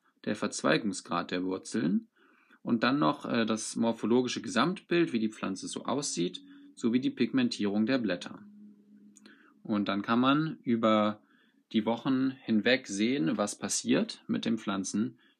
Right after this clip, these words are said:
die in den jeweiligen Mangellösungen stehen. Zu beobachten sind dann ungefähr folgende Ergebnisse.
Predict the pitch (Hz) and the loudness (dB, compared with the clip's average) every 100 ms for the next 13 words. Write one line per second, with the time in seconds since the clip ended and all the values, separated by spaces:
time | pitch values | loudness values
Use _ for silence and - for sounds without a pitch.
0 | _ 117 123 131 113 95 98 113 127 123 | _ 2 4 4 2 2 2 4 4 4
1 | 95 90 82 - - - - - - _ | 2 0 -4 -6 -8 -8 -8 -10 -12 _
2 | _ _ _ _ _ _ _ - _ _ | _ _ _ _ _ _ _ -20 _ _
3 | _ _ _ - - 120 113 101 - 110 | _ _ _ -8 0 2 4 2 2 4
4 | 151 165 - 151 117 120 107 104 113 110 | 4 4 2 0 4 4 2 2 2 2
5 | 107 107 104 107 98 92 95 95 123 117 | 2 0 0 0 0 0 0 0 0 2
6 | - - - - - | 0 -4 -10 -10 -14